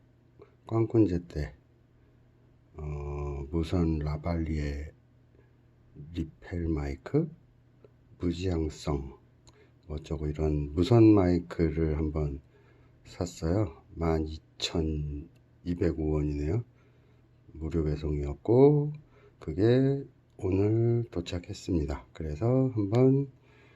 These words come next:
리뷰를 해보려고요. 과연 알리에서 산 이, 이 뭐랄까, 이 무선 마이크가 얼마나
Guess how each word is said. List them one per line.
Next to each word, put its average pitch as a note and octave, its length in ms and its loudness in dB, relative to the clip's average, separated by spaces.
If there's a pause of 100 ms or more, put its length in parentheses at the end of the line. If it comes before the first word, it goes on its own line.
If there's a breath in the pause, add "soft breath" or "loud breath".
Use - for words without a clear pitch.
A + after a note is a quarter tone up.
(680 soft breath)
리뷰를 G2 520 2
해보려고요. F2+ 680 2 (200)
과연 A2+ 300 4
알리에서 G#2+ 600 8
산 F2 500 2
이, E2 560 2 (1900 soft breath)
이 F#2 200 2
뭐랄까, D#2+ 680 0 (2000 soft breath)
이 G#2+ 40 0
무선 F#2 380 4
마이크가 F#2 540 4 (200)
얼마나 F#2 400 4